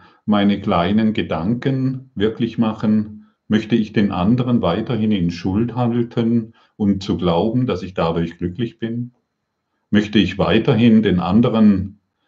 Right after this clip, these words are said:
für mein Unglücklichsein verantwortlich machen? Was will ich wirklich in einer Beziehung?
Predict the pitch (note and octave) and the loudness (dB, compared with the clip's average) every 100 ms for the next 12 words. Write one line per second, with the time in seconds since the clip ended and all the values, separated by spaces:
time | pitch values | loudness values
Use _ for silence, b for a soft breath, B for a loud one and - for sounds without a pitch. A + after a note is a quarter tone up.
0 | _ _ _ - G#2+ G2+ G2 F#2 A2+ A#2+ | _ _ _ 0 2 2 2 2 2 2
1 | A#2 C3 G#2+ G#2+ G#2+ G#2+ - G2 F#2+ F#2 | 2 -2 -2 -4 -6 -6 -6 -4 -4 -4
2 | D#2+ F2 F#2 B2 A#2+ A2 - G#2 G#2 - | -4 -2 -2 -4 -2 -2 0 -2 -2 -6
3 | A#2 - _ _ _ _ _ _ _ _ | -8 -10 _ _ _ _ _ _ _ _
4 | _ _ _ _ _ _ G2+ F#2+ - G2 | _ _ _ _ _ _ -8 -4 -2 -2
5 | F2 F#2+ G#2+ A#2 - G2+ D#2 F2 E2 F2 | -4 -6 -6 -8 -4 -4 -2 -4 -6 -10
6 | - - D2 C2+ C2 F#2 | -10 -10 -8 -10 -16 -20